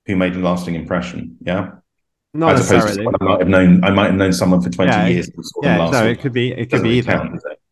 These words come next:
Speaker 2: Could be either.
Speaker 1: I, I think on, in, in terms of who, who have I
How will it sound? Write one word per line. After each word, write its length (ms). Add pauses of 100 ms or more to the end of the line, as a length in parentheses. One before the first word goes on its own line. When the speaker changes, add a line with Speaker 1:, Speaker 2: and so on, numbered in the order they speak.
(160)
Speaker 2:
Could 120
be 180
either. 280 (920)
Speaker 1:
I, 320
I 40
think 800
on, 920 (400)
in, 180
in 100
terms 240
of 100
who, 140 (120)
who 180
have 140
I 160